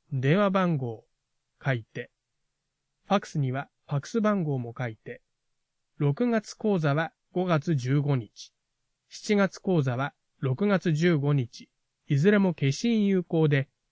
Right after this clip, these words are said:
同センター、清水分室。郵便番号、一六七の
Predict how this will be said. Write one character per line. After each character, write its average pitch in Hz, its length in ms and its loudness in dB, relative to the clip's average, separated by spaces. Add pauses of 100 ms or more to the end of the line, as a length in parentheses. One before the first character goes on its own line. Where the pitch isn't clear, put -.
(340)
同 190 280 6
セ 180 180 0
ン 170 120 2
タ 113 440 -6 (100)
ー、 - 120 -18
清 143 120 2
水 190 240 2
分 147 260 2
室。 - 340 -20 (640)
郵 190 180 4
便 208 240 0
番 185 260 0
号、 120 360 -8 (180)
一 170 300 0
六 220 260 0
七 170 300 0
の 147 180 -4